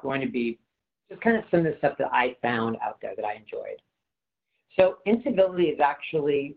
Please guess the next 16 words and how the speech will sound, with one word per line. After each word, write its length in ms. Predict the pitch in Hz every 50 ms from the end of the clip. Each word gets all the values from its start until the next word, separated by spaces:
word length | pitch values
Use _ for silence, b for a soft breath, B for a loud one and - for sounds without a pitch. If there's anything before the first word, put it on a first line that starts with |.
| _ -
uh, 260 | 139 123 117 117 123 139
it's, 140 | 131 - _ -
it's 140 | 135 - -
psychological 640 | 170 170 170 175 196 175 180 175 - 165 - - 160
in 60 | 151
nature. 320 | 131 127 120 - - - - _ _ _ _ _ _ _ _ _ _ _ _ _ _ _ _ -
It's 200 | - 143 135 - -
considered 560 | - - 147 127 - - - 165 156 170 156 143
a 60 | - -
form 180 | - 151 143 143
of 140 | 131 113 113
low 160 | 127 131 139
intensity, 840 | 139 131 135 - 143 135 135 - - 143 131 139 139 143 143 - _ _ _ _ _ _ _ -
uh, 100 | 113 117 - -
inconsiderate 720 | 143 143 143 - 147 135 131 - - 147 131 120 123 -
conduct. 600 | - - 135 135 143 156 165 170 180 - - _